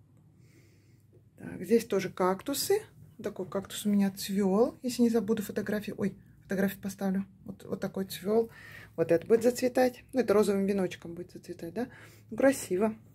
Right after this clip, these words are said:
Мам-, мамилярия, по-моему. Так, тут у меня будет зацветать мой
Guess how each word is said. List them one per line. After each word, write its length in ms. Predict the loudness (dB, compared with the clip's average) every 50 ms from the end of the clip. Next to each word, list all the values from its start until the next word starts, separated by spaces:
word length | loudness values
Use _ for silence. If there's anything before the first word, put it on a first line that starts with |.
| -20 -16 -8
Мам-, 220 | -6 -4 -4 -4 -4
мамилярия, 500 | -2 -2 0 2 4 4 4 4 2 0
по-моему. 460 | -4 -8 -12 -12 -10 -10 -10 -10 -12 -14 -16 -20 -20 -20 -20 -20 -20 -20 -20 -20 -20 -20 -20 -20 -20 -20 -20 -20 -20 -20 -14
Так, 480 | -10 -8 -8 -8 -8 -10 -12 -14 -14 -10
тут 200 | -8 -6 -4 -4
у 20 | -2
меня 220 | -2 0 0 0
будет 200 | 0 0 0 -2
зацветать 540 | -2 -4 -6 -8 -8 -6 -4 -6 -6 -6 -6
мой 280 | -6 -4 -4 -4 -6